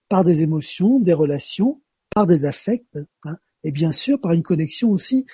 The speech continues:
ce que j'ai envie d'appeler des valeurs. C'est-à-dire que là, on oublie même la, la notion de spiritualité ou de divine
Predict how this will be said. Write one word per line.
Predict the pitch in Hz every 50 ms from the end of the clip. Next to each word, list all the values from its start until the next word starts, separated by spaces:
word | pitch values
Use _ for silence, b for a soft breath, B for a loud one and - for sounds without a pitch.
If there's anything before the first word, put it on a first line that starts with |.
| b b b b b b b -
ce | - - -
que | - 214
j'ai | 175 202
envie | 196 180 196 190
d'appeler | 160 190 180 - - 233
des | 185 190
valeurs. | 160 180 190 185 175 165 160 -
C'est-à-dire | - 165 156 -
que | 208
là, | 226
on | 226 208 190
oublie | 208 190 175 196 262 277
même | 240 214 202 202 202 190 180
la, | 175 170 160 156
la | 156 165 160
notion | 170 175 - - 208
de | 185
spiritualité | 175 - - - 185 180 175 - 190 170 175 147 - - 196 185
ou | 165
de | 135 151
divine | 139 135 151 156 151 214 262 233